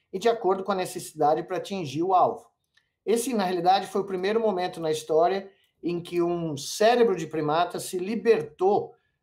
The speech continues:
dos limites físicos, eh, do seu corpo pra interagir com o mundo ambiente, ah, livremente, sem interferência do corpo. Bom, <clears throat> à medida que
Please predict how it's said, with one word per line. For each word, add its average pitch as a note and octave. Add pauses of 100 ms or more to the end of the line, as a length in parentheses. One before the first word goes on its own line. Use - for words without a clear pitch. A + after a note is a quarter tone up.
(100)
dos C#3+
limites F3+
físicos, D#3+ (300)
eh, C#3
do C3+
seu G3
corpo F3
pra F3
interagir G3
com G3
o E3+
mundo E3
ambiente, D#3 (420)
ah, D#3
livremente, F#3+
sem G3+
interferência E3
do E3
corpo. - (1040)
Bom, -
<clears throat> G#3+
à A3
medida C#4
que G#3+